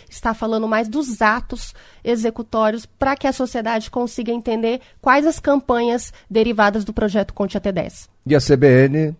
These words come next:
Speaker 2: Cascavel abraça também essa campanha e vamos continuar debatendo, trazendo aqui especialistas, falando sobre a legislação,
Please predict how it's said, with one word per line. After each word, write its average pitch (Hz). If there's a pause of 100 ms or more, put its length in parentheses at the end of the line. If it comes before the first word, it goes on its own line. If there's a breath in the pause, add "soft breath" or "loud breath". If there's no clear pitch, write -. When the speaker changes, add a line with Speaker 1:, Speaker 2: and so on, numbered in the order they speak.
(140)
Speaker 2:
Cascavel 117
abraça 117
também 107
essa 110
campanha 120
e 139
vamos 123
continuar 120 (240 soft breath)
debatendo, 117
trazendo 104
aqui 98
especialistas, 110
falando 127
sobre 123
a 120
legislação, 113